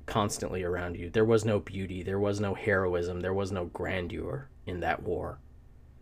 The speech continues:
But there are men watching that who say they hate the show because it doesn't glorify it enough for them. And these are the same people who believe that civil war is not just coming, but that they can't wait for it.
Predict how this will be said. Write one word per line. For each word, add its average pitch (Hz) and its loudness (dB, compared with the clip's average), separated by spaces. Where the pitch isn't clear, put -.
But 139 6
there 120 8
are 117 8
men 135 8
watching 120 2
that 95 0
who 131 4
say 107 6
they 127 8
hate 139 8
the 139 8
show 117 8
because 110 2
it 110 -2
doesn't 107 4
glorify 98 2
it 80 -4
enough - -6
for - -14
them. - -6
And 139 8
these 147 10
are 127 6
the 113 4
same 127 6
people 117 6
who 113 2
believe 95 0
that - 0
civil 117 6
war 98 6
is 90 0
not 95 0
just - -4
coming, 90 -2
but - -6
that - -10
they 95 -2
can't - -10
wait 82 -8
for - -20
it. - -20